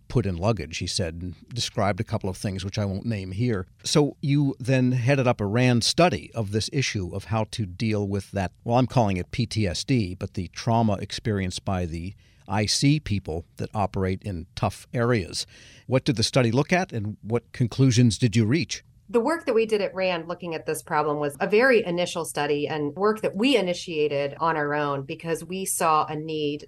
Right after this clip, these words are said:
Speaker 2: to pay more attention to this issue. Um, so it's not an in-depth study because we haven't been provided the resources for that from the government to look at exactly what could be done, but it walks through how this issue can affect intelligence professionals,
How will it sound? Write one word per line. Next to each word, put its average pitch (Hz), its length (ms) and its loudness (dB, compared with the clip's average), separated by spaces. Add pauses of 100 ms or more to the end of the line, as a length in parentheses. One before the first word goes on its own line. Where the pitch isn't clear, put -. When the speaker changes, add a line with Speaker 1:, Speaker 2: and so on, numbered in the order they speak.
Speaker 2:
to 147 260 -4
pay 170 280 -6
more 143 200 -2
attention 139 720 -4 (340)
to 220 260 2
this 165 220 2
issue. 156 540 -6 (260)
Um, 170 140 0
so 220 140 6
it's 220 160 6
not 247 420 6
an 175 300 -4
in-depth 226 560 2
study 208 520 0
because 175 360 -4
we 180 160 -2
haven't 170 480 0 (200)
been 175 140 -2
provided 160 360 0
the 170 100 -2
resources 180 640 -4
for 214 120 -4
that 202 240 -6
from 160 460 -4
the 165 120 -2
government 165 560 0 (100)
to 170 100 0
look 214 220 2
at 165 240 0
exactly 180 580 2
what 147 220 -6
could 139 100 -16
be 147 100 -8
done, 143 260 -4
but - 100 0
it - 100 -2
walks 240 440 2
through 196 580 2 (360)
how 208 380 6
this 220 260 2
issue 214 520 2
can 190 160 -4
affect 175 500 -8
intelligence 175 560 -2
professionals, 196 800 -2